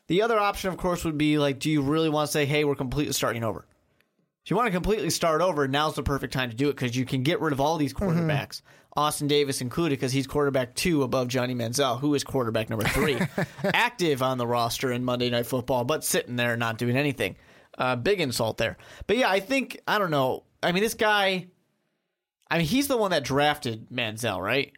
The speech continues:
Speaker 1: Like, he was there when Manziel got drafted.
Speaker 2: Mm-hmm.
Speaker 1: So, I mean, technically you can put that on him.
Speaker 2: I don't think he was the one that pushed the button, though.
Speaker 1: No, I don't think he was either. I mean, they might try and p-, uh, pin the blame on him, but I don't think that's it. Now, the other thing is, though, this was a guy who was a defensive mind.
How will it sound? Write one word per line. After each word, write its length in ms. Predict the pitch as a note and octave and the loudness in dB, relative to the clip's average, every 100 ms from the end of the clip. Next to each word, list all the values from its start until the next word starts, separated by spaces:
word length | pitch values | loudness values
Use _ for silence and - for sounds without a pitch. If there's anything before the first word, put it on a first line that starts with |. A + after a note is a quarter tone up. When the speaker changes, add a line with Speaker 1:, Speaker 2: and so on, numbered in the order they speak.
| - | -6
Speaker 1:
Like, 140 | C3 | -4
he 120 | - | -2
was 120 | E3 C#3+ | 0 2
there 160 | D#3 | 2
when 80 | C#3 | 0
Manziel 280 | B2+ B2 A#2 | 0 0 0
got 140 | A2 | 0
drafted. 380 | A2 A2 G2+ G2 | 0 -2 -2 -2
Speaker 2:
Mm-hmm. 300 | D3 C3+ C#3 A#2 | 0 2 2 0
Speaker 1:
So, 420 | - F3 E3+ E3+ | 0 2 2 2
I 80 | E3 | 0
mean, 140 | E3 | -4
technically 460 | F3+ G3 G3 F#3+ G3 | -2 -2 -2 -2 -2
you 100 | F#3 | -2
can 160 | F3+ | -2
put 200 | F#3 F3+ | -2 -2
that 180 | F3 E3 | 0 0
on 180 | D#3+ D#3+ | 0 0
him. 400 | D3 D#3 D#3+ D#3 - | 0 0 0 -6 -4
Speaker 2:
I 80 | F3+ | 0
don't 120 | G3+ F#3+ | 0 0
think 200 | F#3 C#3+ | -2 0
he 180 | E3 | 0
was 200 | E3+ D#3 | 2 0
the 100 | D3+ | 0
one 220 | C3+ C#3 C3 | 0 0 0
that 180 | B2+ | -2
pushed 280 | - C3+ - | -2 -2 -2
the 80 | B2 | -4
button, 360 | A2 B2+ G2 G#2+ | -2 -2 -2 -2
though. 60 | |
Speaker 1:
No, 200 | D#3+ F3 | 2 2
I 220 | E3+ D#3+ | 2 2
don't 140 | F#3+ F#3 | 0 -2
think 160 | F#3 | -6
he 120 | - D3+ | -2 0
was 240 | C#3 B2+ | 2 0
either. 380 | A#2+ C3 A#2+ A#2 | -2 0 2 2
I 60 | |
mean, 140 | B2 C3 | 0 0
they 100 | C#3 | 0
might 280 | D#3 D#3 - | 0 -2 -4
try 220 | D#3+ C#3+ | -2 -2
and 180 | C3+ A#2 | -2 -6
p-, 240 | - D#3+ C3 | -8 -6 -2
uh, 240 | C3+ B2 | 0 0
pin 300 | - - E3 | 0 -2 0
the 80 | E3+ | -2
blame 320 | E3+ E3+ E3+ | 0 0 0
on 160 | E3+ E3+ | 0 0
him, 260 | F3+ F3 F3 _ _ _ _ | -2 -2 -8 _ _ _ _
but 120 | D3 | -2
I 60 | D3 | 0
don't 140 | D#3+ | 0
think 140 | D3 C3 | -2 -2
that's 220 | B2+ A#2 | -2 -2
it. 120 | A2 | -2
Now, 140 | C3 D#3+ | 0 0
the 140 | F3+ | 0
other 240 | F#3+ G#3 | 2 2
thing 260 | G#3+ G3+ F3 | 0 -2 0
is, 180 | F3+ D#3+ | -2 0
though, 260 | C#3+ C3 | 0 0
this 220 | B2+ D#3 G3 | 0 -2 0
was 140 | F#3 | 0
a 80 | E3 | 0
guy 240 | C#3+ C#3+ | 0 0
who 160 | C3+ C#3+ | 0 0
was 160 | C3+ | 0
a 60 | B2 | -2
defensive 600 | A#2 C#3 C3+ C3+ B2 A#2 | -2 -2 -2 -4 -2 -4
mind. 460 | A#2 A#2+ C3 F#2 - | -2 0 0 -4 -12